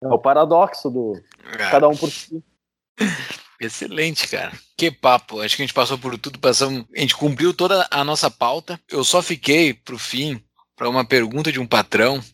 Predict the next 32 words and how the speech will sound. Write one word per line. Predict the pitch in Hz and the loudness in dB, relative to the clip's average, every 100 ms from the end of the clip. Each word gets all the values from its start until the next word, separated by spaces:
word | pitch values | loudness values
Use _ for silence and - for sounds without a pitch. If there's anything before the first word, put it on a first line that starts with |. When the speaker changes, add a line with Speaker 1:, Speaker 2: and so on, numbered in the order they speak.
| _ | _
Speaker 2:
que | 113 | -8
é | |
um | 101 | -6
outro | 98 107 107 | -4 -4 -2
colega | - 107 107 107 101 | 0 4 4 4 0
teu, | - 113 127 - | -2 -4 -4 -6
é | - | -4
médico, | 107 107 110 107 - 113 117 | 0 2 0 -2 -8 -10 0
ah, | 120 113 110 - | 4 4 4 0
eu | 110 | -8
também | 98 101 | -6 -4
não | 104 | 0
sei | - 107 | -2 0
qual | 107 | 2
é | |
a | 104 | 2
especialidade | - 113 110 95 92 101 101 | 2 0 -2 -4 -4 -2 -2
dele. | 92 113 135 - - - - - - | -2 -4 -4 -10 -10 -10 -12 -12 -2
Ele | 156 208 | 2 2
falou, | 180 185 180 175 - | 0 0 0 -2 0
"Faz | 196 226 | 0 2
essa | 240 | 0
pergunta | 214 165 135 165 190 190 | 0 -4 -6 -10 -6 -4
se | - 190 | -2 -4
vocês | 170 165 | -2 -4
conseguirem | - 165 156 156 143 | -2 -4 -4 -6 -6
fazer | 143 | -6
essa | 135 | -6
pergunta." | 147 131 117 110 | -8 -8 -10 -10
Eu | |
falei, | 117 117 | -8 0
"Cara, | 135 117 | 2 2